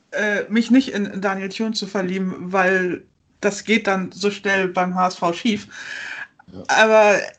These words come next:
Speaker 1: es fällt mir sehr schwer, da noch irgendwie objektiv zu sein, weil ich mag den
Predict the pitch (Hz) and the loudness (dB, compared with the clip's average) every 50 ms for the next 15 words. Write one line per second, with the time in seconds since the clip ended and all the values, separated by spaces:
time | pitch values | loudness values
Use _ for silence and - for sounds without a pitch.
0 | _ - - 185 - - 240 214 - - 202 185 175 196 196 190 - - 196 175 | _ -4 -4 -4 -2 0 0 0 0 0 -4 -4 -4 -4 -4 -4 -6 -4 -2 -2
1 | 165 165 165 156 156 156 147 151 151 151 - - - - - - 165 170 170 170 | -2 -2 -4 -6 -8 -10 -10 -10 -12 -12 -12 -16 -16 -10 -8 -6 -6 -6 -6 -8
2 | - 180 170 165 160 165 156 - _ _ _ _ _ _ _ _ _ _ - - | -6 -6 -6 -6 -6 -8 -12 -16 _ _ _ _ _ _ _ _ _ _ -10 -2
3 | - 190 190 - 208 190 190 - - 190 185 185 - - 180 170 175 175 170 170 | 0 0 2 2 0 0 0 -2 -4 -4 -4 -4 -6 -6 -4 -2 -2 -2 -2 -2
4 | 165 165 160 160 160 - - - _ _ _ _ _ _ - - - - _ _ | -2 -2 -2 -2 -2 -4 -6 -8 _ _ _ _ _ _ -20 -20 -20 -20 _ _
5 | _ _ _ _ _ _ _ - 139 156 185 185 196 175 202 220 214 196 175 165 | _ _ _ _ _ _ _ -6 -4 -2 0 2 2 4 2 2 0 -2 -4 -4
6 | 135 | -4